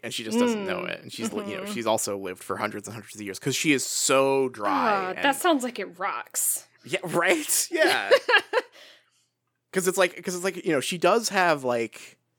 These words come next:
Speaker 1: angsty teenage cynicism, but it's, it's more outwardly directed rather than, like, inwardly directed, right?
Speaker 2: Right. Yeah.
Speaker 1: Um, uh,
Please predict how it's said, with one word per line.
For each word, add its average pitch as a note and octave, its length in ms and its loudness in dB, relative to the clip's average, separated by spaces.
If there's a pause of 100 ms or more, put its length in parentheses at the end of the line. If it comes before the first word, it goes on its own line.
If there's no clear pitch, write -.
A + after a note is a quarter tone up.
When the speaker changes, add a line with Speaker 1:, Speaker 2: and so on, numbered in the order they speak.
Speaker 1:
angsty B2+ 460 -2
teenage A2 580 -8
cynicism, A#2+ 560 0
but A2+ 140 -8
it's, - 200 -8
it's B2 240 -4
more C3 360 2
outwardly D3+ 560 0
directed F3+ 480 -2
rather C#3+ 260 2
than, A#2+ 80 -10
like, G2 200 -10
inwardly D#3 440 -4
directed, G3 640 -4 (140)
right? G#3 260 0
Speaker 2:
Right. E3 500 -2 (140)
Yeah. C#3+ 540 2
Speaker 1:
Um, A2 340 -8 (520)
uh, G#2 760 -4